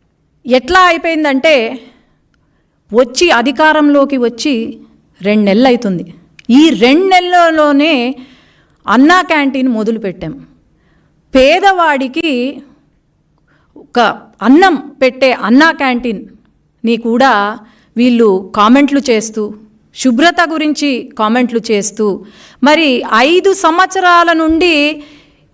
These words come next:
వీళ్ళు ఏమైనా మంచి చేశారా అంటే లేదు, ఇప్పుడు మంచి చేస్తున్నారు అంటే వీళ్ళు అడ్డుపడుతున్నారు.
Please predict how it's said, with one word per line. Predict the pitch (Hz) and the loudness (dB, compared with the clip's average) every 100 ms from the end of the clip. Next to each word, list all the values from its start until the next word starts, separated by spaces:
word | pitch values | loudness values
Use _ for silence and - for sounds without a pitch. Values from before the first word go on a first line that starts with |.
| _ _ - | _ _ -2
వీళ్ళు | 247 302 349 320 | 4 4 4 2
ఏమైనా | 269 302 359 370 370 | 2 2 2 2 0
మంచి | 285 294 349 349 | 0 0 -2 0
చేశారా | 311 302 294 277 | 0 0 0 2
అంటే | 277 269 233 277 | 2 0 0 0
లేదు, | 254 226 247 247 214 285 - - - 254 | 2 2 2 2 0 -4 -10 -12 0 2
ఇప్పుడు | 339 - 440 | 2 2 2
మంచి | 392 370 370 392 | 2 0 0 -2
చేస్తున్నారు | 381 359 370 370 339 339 330 | 0 -2 -2 -2 0 2 2
అంటే | 302 285 359 294 285 | 0 2 2 4 2
వీళ్ళు | 285 277 262 262 - | 2 2 2 2 0
అడ్డుపడుతున్నారు. | 214 214 233 185 - 170 151 | 0 0 0 -4 -6 -10 -10